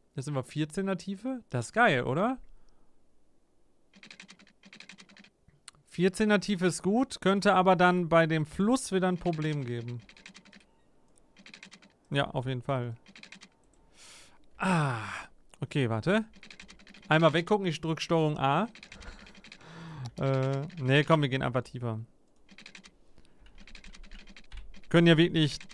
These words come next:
den Weg nehmen, den man gehen muss in dem Fall jetzt. Und zwar zweiunddreißiger Tiefe an der Stelle.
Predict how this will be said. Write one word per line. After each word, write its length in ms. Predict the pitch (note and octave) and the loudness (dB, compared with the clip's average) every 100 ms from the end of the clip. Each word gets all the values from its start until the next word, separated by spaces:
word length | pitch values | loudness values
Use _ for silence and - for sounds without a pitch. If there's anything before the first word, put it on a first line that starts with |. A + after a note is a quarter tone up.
| - - - | -20 -20 -8
den 240 | D3 D3+ C#3 | -2 -2 0
Weg 200 | D3 - | -2 -2
nehmen, 360 | C#3+ C#3+ D3+ | -2 0 0
den 140 | C#3+ C#3 | 0 0
man 280 | C3+ C3 - | 0 -2 -6
gehen 380 | B2 B2+ B2+ | -6 -4 -2
muss 240 | C3 C#3 - | 0 -2 -4
in 160 | C#3 | -8
dem 180 | A#2 A2+ | -6 -8
Fall 300 | - A#2+ A#2 | -6 -6 -4
jetzt. 460 | B2+ F3 - - - - - - - - _ - - - - _ _ - - - - - - _ - - - - - - - - - - - _ _ _ _ _ - - | -6 -8 -10 -20 -20 -20 -20 -20 -20 -20 _ -20 -20 -20 -20 _ _ -20 -20 -20 -20 -20 -20 _ -20 -20 -18 -18 -20 -20 -20 -20 -20 -20 -20 _ _ _ _ _ -16 -12
Und 140 | B2+ | -8
zwar 340 | - C3+ C3 - | -2 0 0 -2
zweiunddreißiger 1300 | - - C#3 D3 - C#3+ B2 B2 C3 D3+ - D3+ C3+ - | -12 -2 0 0 -2 -4 -4 -4 -4 -4 -6 -6 -4 -6
Tiefe 420 | - D3+ - - | -8 -8 -6 -6
an 140 | A#2 | -6
der 80 | A2 | -8
Stelle. 500 | G#2 - A#2 A#2+ E3+ | -8 -10 -8 -8 -8